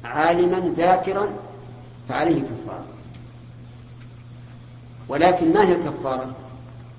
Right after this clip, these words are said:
الكفارة فدية الأذى، يعني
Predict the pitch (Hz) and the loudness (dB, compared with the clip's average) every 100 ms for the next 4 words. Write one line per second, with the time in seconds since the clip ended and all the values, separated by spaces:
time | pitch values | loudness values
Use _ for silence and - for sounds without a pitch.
0 | - - - - - - - 143 151 151 | -20 -20 -18 -18 -18 -18 -8 -4 0 0
1 | 151 160 175 165 180 - - - - - | 0 4 6 6 4 0 -8 -12 -14 -16
2 | - - - - - - - - - 170 | -16 -16 -18 -18 -18 -18 -18 -18 2 6
3 | 175 160 147 143 139 - - - - - | 6 6 4 2 2 -2 -10 -12 -14 -16
4 | - - - - - 151 143 139 170 | -16 -16 -18 -18 0 4 4 8 8